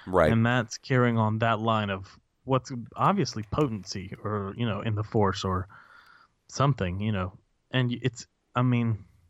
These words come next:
Speaker 2: lightning to the Priory of Sion. Like, you wanna know where that bloodline goes if it is that powerful. You know, it's compelling. And if it's not, that's fine.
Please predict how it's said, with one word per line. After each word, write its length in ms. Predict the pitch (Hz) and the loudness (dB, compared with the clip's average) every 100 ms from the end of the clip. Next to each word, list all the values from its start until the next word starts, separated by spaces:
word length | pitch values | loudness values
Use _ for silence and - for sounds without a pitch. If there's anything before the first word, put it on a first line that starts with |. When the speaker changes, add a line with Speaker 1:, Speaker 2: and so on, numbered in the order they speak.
| _ _ - - - - - - _ | _ _ -16 -14 -14 -18 -20 -20 _
Speaker 2:
lightning 580 | 131 156 160 151 143 131 | 2 2 2 4 4 2
to 220 | - 131 | 2 2
the 100 | 117 | 2
Priory 460 | 110 131 127 123 113 | 0 2 4 2 0
of 100 | 104 | -2
Sion. 520 | 131 120 107 87 87 | 0 0 0 -4 -8
Like, 280 | 90 92 - | -10 -10 -8
you 120 | 117 | -2
wanna 320 | 123 123 117 | 2 2 2
know 480 | 113 113 104 98 101 - _ _ _ _ _ _ _ | 2 4 2 0 -6 -16 _ _ _ _ _ _ _
where 140 | 123 120 | 2 4
that 160 | 117 | 2
bloodline 460 | 127 165 131 107 107 | 2 2 2 -4 -4
goes 280 | 107 107 117 | -8 -8 -10
if 140 | 113 | -10
it 100 | 120 | -4
is 160 | 123 120 | -4 -2
that 180 | 107 | -6
powerful. 480 | - 127 95 - 87 - - _ _ | -2 -2 -2 -6 -12 -14 -20 _ _
You 120 | 120 | -4
know, 60 | 113 | -2
it's 80 | - | -2
compelling. 640 | 120 110 135 120 95 87 - - _ | -2 0 2 0 -2 -8 -16 -20 _
And 100 | 156 | 0
if 120 | 190 | 2
it's 160 | 240 - | 0 2
not, 240 | 135 139 | 2 2
that's 180 | 113 107 | 0 -6
fine. 340 | - 92 90 | -10 -12 -12